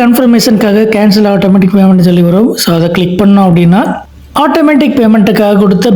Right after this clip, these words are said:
பேங்க் அக்கௌண்ட்டோடைய யூ பி ஐ டி என்டர் பண்ற மாதிரி இருக்கும். அதை என்டர் பண்ணி கம்ப்ளீட் பண்ணோம் அப்படின்னா, ஆட்டோமேட்டிக் பேமெண்ட் கேன்சல் ஆயிரும். இதுக்கப்புறம் எந்த ஒரு அமௌண்ட்டும் இந்த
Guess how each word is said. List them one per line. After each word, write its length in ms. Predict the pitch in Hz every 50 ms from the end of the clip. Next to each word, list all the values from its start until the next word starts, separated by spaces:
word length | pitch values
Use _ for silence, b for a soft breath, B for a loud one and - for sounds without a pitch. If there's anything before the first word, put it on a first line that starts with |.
| 175
பேங்க் 240 | 190 196 233 254 247 247
அக்கௌண்ட்டோடைய 480 | 196 226 202 185 180 175 165 170 190 202 196 185
யூ 60 | 196 196 208
பி 60 | 214
ஐ 40 | 196
டி 60 | 190 180 175
என்டர் 200 | 175 180 165 170
பண்ற 200 | 175 170 160 170 165 160
மாதிரி 140 | 165 156
இருக்கும். 220 | 151 - - 233 302 302 -
அதை 100 | 202 185 190 202
என்டர் 220 | 220 220 285 277 277
பண்ணி 180 | 247 226 233 - -
கம்ப்ளீட் 260 | 190 185 190 202 190 208
பண்ணோம் 240 | 185 180 180 180 180
அப்படின்னா, 380 | 170 165 170 165 160 156 165 214 302 427 - - - - _ B B B B B B B - - 254
ஆட்டோமேட்டிக் 520 | 262 262 294 247 220 208 175 185 170 175 175
பேமெண்ட் 340 | 165 156 156 165 185 214 - 185 -
கேன்சல் 360 | 208 196 180 165 - 170 147 139
ஆயிரும். 260 | 139 127 131 139 202 - B B B B B - 311
இதுக்கப்புறம் 540 | 339 349 311 339 339 339 339 294 247 208 214
எந்த 120 | 233 247 269 262 247
ஒரு 100 | 233 220
அமௌண்ட்டும் 480 | 202 196 196 190 190 180 175 214 233 302 254 220
இந்த 160 | 196 196 190